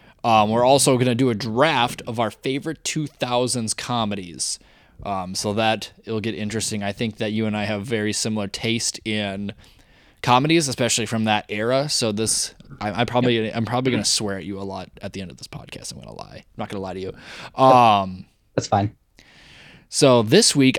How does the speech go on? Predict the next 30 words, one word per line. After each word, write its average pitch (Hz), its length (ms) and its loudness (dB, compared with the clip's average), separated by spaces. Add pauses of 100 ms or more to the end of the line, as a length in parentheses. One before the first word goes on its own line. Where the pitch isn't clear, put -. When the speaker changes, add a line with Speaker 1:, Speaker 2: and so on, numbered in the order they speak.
Speaker 1:
I 190 220 2
get 156 200 6
to 135 80 0
do 107 440 0
movie 117 300 0
news 104 260 -2
and 107 160 -2
you 214 160 10
get 165 220 6
to 123 100 2
react 98 380 -2
to 113 80 -4
it. - 160 -10
So 113 80 -4
let's 151 220 -2
do 143 120 -2
something 110 260 0
fun 107 300 -2
here. 92 240 -12
Are 98 220 -8
you 110 80 -2
ready 120 120 2
for 147 100 -4
some 127 120 -4
movie 127 160 2
news? 147 300 0 (1200)
Speaker 2:
Hit 123 140 2
me 110 100 6
with 98 120 6
it. - 160 2